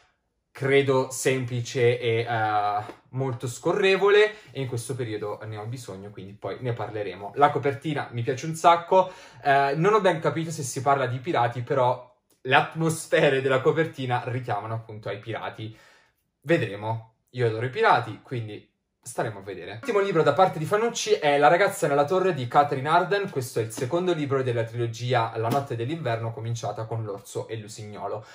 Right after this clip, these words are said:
L'ho messo all'interno della T B R di giugno perché vorrei riuscire a leggerlo, visto che poi, eh, il venticinque giugno uscirà il terzo libro, quindi mi piacerebbe concluderla, eh, questo mese. Spero di riuscire a farlo. Sono molto, molto curioso di continuare questa storia, visto che L'orso e l'usignolo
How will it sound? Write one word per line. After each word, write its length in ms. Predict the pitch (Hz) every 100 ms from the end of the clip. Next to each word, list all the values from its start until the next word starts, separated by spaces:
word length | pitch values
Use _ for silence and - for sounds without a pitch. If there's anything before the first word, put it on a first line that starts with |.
| -
L'ho 100 | 135
messo 240 | 160 127 135
all'interno 520 | 127 123 143 123 117
della 220 | 113 110
T 140 | -
B 100 | 127
R 340 | 139 131 117 110
di 140 | 117
giugno 400 | 117 151 175 180
perché 300 | 170 - 117
vorrei 300 | 110 117 127
riuscire 400 | 117 113 - 120
a 20 |
leggerlo, 500 | 151 120 101 117 113
visto 320 | 113 110 - 123
che 120 | 117
poi, 380 | - 113 113 117 - - -
eh, 140 | 127 127
il 100 | 143
venticinque 640 | 190 175 185 185 190 190
giugno 240 | 127 123
uscirà 280 | 120 - 117
il 140 | 107 -
terzo 320 | 104 - 113
libro, 320 | 101 101 113
quindi 220 | 120 117
mi 100 | 113
piacerebbe 500 | 123 123 117 107 113
concluderla, 760 | 113 117 113 113 110 110 107 104 - -
eh, 240 | - 104 117
questo 320 | 147 131 -
mese. 300 | 147 160 165
Spero 320 | 160 - 131
di 60 | 113
riuscire 340 | 110 - 120
a 20 | 117
farlo. 560 | - 170 170 180 180 - -
Sono 280 | - 147
molto, 640 | 147 156 185 185 - 190 -
molto 460 | 139 127 120 - 123
curioso 500 | 131 120 107 110 120
di 240 | 113 110
continuare 460 | 110 117 113 117 110
questa 240 | 117 147
storia, 320 | 139 - 110
visto 340 | 104 147 - 139
che 100 | 139
L'orso 280 | 135 120 123
e 20 |
l'usignolo 800 | 120 139 135 123 113 110 110